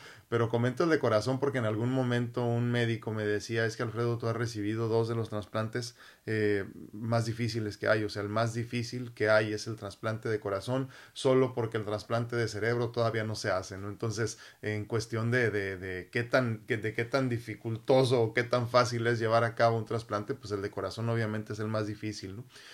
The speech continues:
Y entonces cuando tú piensas en ese tipo de cosas como trasplantado de corazón, te das cuenta que posiblemente estás aquí por una misión muy, muy importante, ¿no?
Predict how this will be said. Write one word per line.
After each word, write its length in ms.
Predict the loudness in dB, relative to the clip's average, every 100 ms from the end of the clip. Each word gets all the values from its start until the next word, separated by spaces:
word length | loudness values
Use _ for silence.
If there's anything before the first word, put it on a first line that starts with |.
| -20 -10
Y 60 | -4
entonces 340 | 0 0 0
cuando 360 | 2 4 4 2
tú 460 | 4 6 6 4 2
piensas 400 | 2 2 0 0
en 100 | 0
ese 200 | 0 -2
tipo 320 | -4 0 2
de 120 | 2
cosas 320 | 2 0 -2
como 240 | -4 -6 -6
trasplantado 720 | -8 -12 -10 0 8 8 8
de 80 | 0
corazón, 480 | -2 -2 -2 -4 -4 -12 -20 -6
te 100 | 0
das 200 | 2 0
cuenta 460 | 2 4 4 -2 -4
que 100 | -4
posiblemente 840 | -4 -2 0 2 2 0 -2 -6
estás 280 | -4 -4 -4
aquí 220 | -6 -8
por 200 | -4 -4
una 180 | -2 -2
misión 380 | -2 -4 -4 -2
muy, 200 | -2 -2
muy 200 | -2 -4
importante, 680 | -6 -10 -8 -8 -8 -12
¿no? 160 | -14